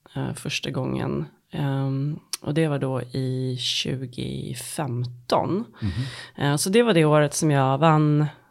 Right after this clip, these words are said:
Speaker 1: Marathon des Sables för första gången, och det var så som min, ehm,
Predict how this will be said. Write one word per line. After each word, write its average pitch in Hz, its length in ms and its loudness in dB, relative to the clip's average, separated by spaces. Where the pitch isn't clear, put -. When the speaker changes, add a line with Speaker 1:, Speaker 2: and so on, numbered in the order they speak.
Speaker 1:
Marathon 147 420 0
des 135 140 -2
Sables 139 480 0
för 139 80 -4
första - 340 -4
gången, 135 500 0
och 139 80 -2
det 139 80 0
var 135 140 -2
så 160 440 0
som 127 480 -2
min, 135 560 4
ehm, 127 580 2